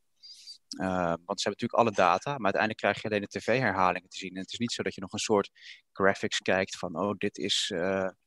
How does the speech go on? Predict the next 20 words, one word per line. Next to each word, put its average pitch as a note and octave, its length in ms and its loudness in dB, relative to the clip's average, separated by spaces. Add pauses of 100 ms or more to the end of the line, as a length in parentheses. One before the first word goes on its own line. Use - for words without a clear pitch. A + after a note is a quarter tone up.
(200)
waarom G2 380 -2
we G2 60 -2
hebben G2+ 200 0
gekozen, G2+ 760 2
hè, G#2 140 0
omdat G2 200 -4
Hamilton G#2+ 320 -4
op G2 100 -20
die A#2 120 -4
of A2 60 -8
die A2+ 140 -4
lijn G#2+ 220 2
zit - 140 -8
of, - 180 -14
of - 280 -16
Verstappen - 440 0
dat G#2 100 4
of G2+ 100 0
dat G#2+ 180 6
doet. F2 260 -2